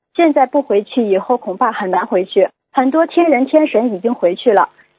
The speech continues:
星和月已经结束了，同修也可以回去了。同修看到前世在天上多姿多彩的生活，他感慨，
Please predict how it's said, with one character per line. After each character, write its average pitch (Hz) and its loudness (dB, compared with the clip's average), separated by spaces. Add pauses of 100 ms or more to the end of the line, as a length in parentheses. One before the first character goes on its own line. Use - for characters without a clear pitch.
星 330 4
和 226 2
月 262 2
已 180 -10
经 233 -4
结 190 0
束 254 0
了， 185 2 (120)
同 262 0
修 330 2
也 247 2
可 - -6
以 233 0
回 175 -4
去 196 -6
了。 - 0 (200)
同 277 2
修 339 2
看 339 2
到 294 4
前 - -4
世 269 -2
在 240 2
天 269 0
上 233 -2
多 269 2
姿 277 -2
多 302 2
彩 240 -2
的 165 4
生 240 -2
活， 156 0 (140)
他 - -4
感 180 -2
慨， - -2